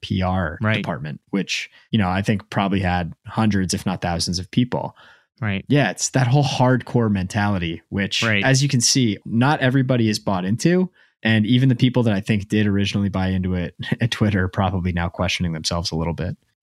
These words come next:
Speaker 2: Yeah, that's a great point. It's really easy to quantify Jim and sales' impact on the team. You can see that he brought in, you know, two million dollars in new clients or something.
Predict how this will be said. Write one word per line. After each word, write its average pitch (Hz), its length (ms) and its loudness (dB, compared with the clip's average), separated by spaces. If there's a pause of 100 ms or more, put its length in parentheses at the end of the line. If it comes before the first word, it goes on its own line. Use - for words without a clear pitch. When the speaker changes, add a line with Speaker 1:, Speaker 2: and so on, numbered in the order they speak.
Speaker 2:
Yeah, 127 200 2
that's 120 160 -4
a 160 60 2
great 123 320 -2
point. 101 240 0
It's - 260 -2
really 135 180 0
easy 110 280 -2
to 98 240 0 (480)
quantify 98 840 -2 (120)
Jim 113 300 0
and 104 160 0
sales' 101 520 -2
impact 95 480 -2
on 82 60 -6
the 82 60 -6
team. 85 300 -4
You 85 80 -4
can - 100 -14
see 113 180 -2
that 104 100 0
he 104 80 -2
brought 98 260 -2
in, 92 280 0 (220)
you 101 80 -4
know, 90 220 -2
two - 160 -2
million 104 280 2
dollars 92 360 0
in 90 80 -2
new 87 120 -2
clients 90 440 -4
or 76 60 -8
something. 85 480 -6